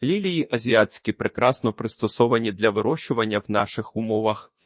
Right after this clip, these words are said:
і садівники це по достоїнству оцінили. Лілія азіатська Blackout.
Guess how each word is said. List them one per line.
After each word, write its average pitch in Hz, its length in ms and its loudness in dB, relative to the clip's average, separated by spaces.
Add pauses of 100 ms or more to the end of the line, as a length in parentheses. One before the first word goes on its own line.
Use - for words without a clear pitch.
(160)
і 123 80 -4
садівники 107 640 -2
це 202 240 0
по - 160 0
достоїнству 120 800 -2
оцінили. 127 640 -2 (340)
Лілія 170 500 0
азіатська 113 640 2
Blackout. 110 800 0